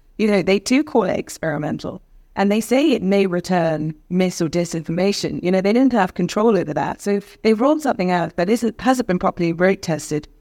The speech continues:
for kids. And, you know, to our mind, they do, you know, these companies do need to recognize children as a, as a distinct user group.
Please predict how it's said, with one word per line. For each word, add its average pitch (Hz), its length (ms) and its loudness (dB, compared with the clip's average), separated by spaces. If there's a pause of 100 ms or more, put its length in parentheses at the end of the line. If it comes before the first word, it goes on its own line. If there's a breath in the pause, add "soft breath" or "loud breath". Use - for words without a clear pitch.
(120)
for 240 280 2
kids. - 640 -6 (420)
And, 202 300 2 (380)
you 202 100 2
know, 190 100 4
to 226 140 0
our 269 140 6
mind, 185 480 2 (140)
they 190 120 2
do, 226 380 0
you 220 80 -2
know, 196 80 2
these 220 260 -2
companies 202 520 2 (100)
do 226 240 2
need 185 240 0
to 170 100 -4
recognize 165 680 -2
children 185 440 0
as 160 140 -2
a, 165 280 -2
as 170 180 0
a 165 80 -4
distinct 190 560 -4
user 196 300 0
group. 151 300 -6